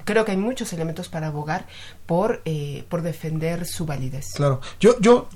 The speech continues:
Speaker 2: rápidamente, porque se me viene ahora a la mente algo que, que muchos de los donadores de cuerpos que llegan a la facultad no lo expresan. Si me voy al sentido práctico de esto es,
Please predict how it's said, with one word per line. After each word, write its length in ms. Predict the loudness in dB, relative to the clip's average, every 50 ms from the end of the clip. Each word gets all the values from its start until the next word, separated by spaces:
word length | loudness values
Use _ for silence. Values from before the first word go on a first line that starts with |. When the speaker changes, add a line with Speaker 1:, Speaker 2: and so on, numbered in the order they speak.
| 2
Speaker 2:
rápidamente, 640 | 6 8 8 10 10 10 10 10 8 6 4 2 2
porque 240 | 2 0 0 2
se 80 | 4 6
me 100 | 8 10
viene 320 | 10 10 8 8 6 6 4 4
ahora 240 | 4 4 6 8
a 40 | 8
la 100 | 8 8
mente 240 | 8 8 8 6 4
algo 200 | 4 4 2 2
que, 280 | 4 4 4 4 2 0
que 200 | 2 2 4 6
muchos 420 | 8 10 10 10 10 8 6 6 6
de 80 | 6
los 300 | 6 4 4 0 -2 -4 -2 2
donadores 500 | 4 6 6 8 8 8 8 8 6 6
de 80 | 4 4
cuerpos 340 | 4 4 4 4 2 0
que 120 | 2 4 4
llegan 180 | 6 6 6
a 60 | 4 2
la 160 | 0 -4 -6
facultad 400 | -4 -4 -4 -2 -2 -2 -2 -2 -2 0 2
no 100 | 4 4
lo 80 | 4
expresan. 400 | 4 2 -2 -4 -2 0 0 -2 -2 -4 -10 -16 -20 -20 -20 -18 -18 -16 -16 -16 -16 -16 -16 -14 -14 -12 -12 -12 -6
Si 120 | 2 6 8
me 100 | 10 10
voy 140 | 12 12 10
al 80 | 10 10
sentido 340 | 8 8 8 8 8 6
práctico 640 | 6 6 4 4 4 2 -2 0 4 4 4 4 4 0 -6 -12 -12 -12 -12 -12 0 6
de 140 | 8 8 8
esto 260 | 8 6 4 4 6
es, 200 | 6 4 4 0